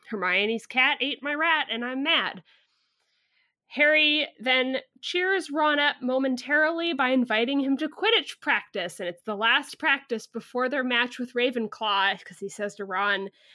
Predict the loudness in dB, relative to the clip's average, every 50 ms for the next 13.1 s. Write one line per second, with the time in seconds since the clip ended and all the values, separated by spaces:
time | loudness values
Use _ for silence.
0 | -14 -6 -6 -6 -4 -4 -6 -6 0 2 2 2 2 0 -6 -6 -6 -6 -10 -14
1 | -14 -10 -10 -8 -8 -8 -10 _ _ _ _ _ -20 -20 -16 -14 -14 -10 -4 0
2 | 2 2 4 4 4 4 2 2 -2 _ _ _ _ _ _ _ _ -6 -2 0
3 | 2 2 2 0 -2 -4 -2 0 2 2 2 0 -2 -4 -4 -4 -4 -4 -6 -8
4 | -14 -20 _ _ _ _ _ _ _ _ _ _ _ _ _ _ _ _ _ _
5 | _ _ _ 0 0 0 2 2 2 2 4 4 2 2 2 2 0 0 0 -4
6 | -8 -6 -2 -2 -2 0 0 2 2 2 2 2 2 0 0 -2 -6 -6 -2 -2
7 | -2 -2 -2 -2 0 2 2 2 2 0 -2 -2 -2 -2 -2 -2 -4 -6 -2 0
8 | 0 0 0 -2 -4 -4 -4 -2 -2 -2 -2 -2 -2 -4 -4 -4 -2 -2 -2 -4
9 | -6 _ _ _ _ _ _ _ _ _ _ _ -2 -2 -2 -2 -2 0 2 4
10 | 4 4 2 0 0 2 2 4 2 2 0 -2 -4 -2 0 0 0 0 0 -2
11 | -2 0 0 -2 -2 -2 -4 -4 0 0 0 2 0 -2 0 0 0 0 0 -2
12 | -2 -4 -4 -2 -2 0 0 0 0 0 -2 -2 -2 0 0 -2 -2 -4 -4 -6
13 | -8